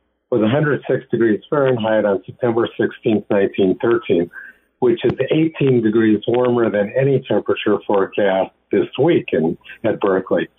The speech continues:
So it's much hotter than there were temperatures. Almost the entire state of California was over a hundred or a hundred ten degrees, um, around that, the middle of September nineteen thirteen.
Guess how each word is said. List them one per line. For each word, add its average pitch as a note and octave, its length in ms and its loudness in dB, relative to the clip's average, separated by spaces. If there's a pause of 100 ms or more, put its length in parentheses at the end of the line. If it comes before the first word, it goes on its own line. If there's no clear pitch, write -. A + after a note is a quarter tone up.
(340)
So C3+ 100 2
it's B2 140 0
much E3 240 0
hotter A2+ 320 0
than G#2+ 180 2
there G#2+ 120 2
were G2 300 0
temperatures. G#2 640 0 (460)
Almost C#3+ 340 0
the B2 120 2
entire A#2 420 0
state G#2+ 200 0
of G2+ 100 -4
California A#2+ 640 0
was A2 200 0
over G2 280 2
a F2 40 -6
hundred G2 380 -2
or F#2 100 -4
a F#2 60 -6
hundred F2+ 320 -10
ten F2 280 -2
degrees, A#2 560 2 (600)
um, G2 380 0
around F#2+ 340 0
that, F#2 280 0
the G2 80 -2
middle G2+ 360 2
of - 160 -4
September G#2+ 600 -2
nineteen F2+ 640 0
thirteen. G2+ 500 0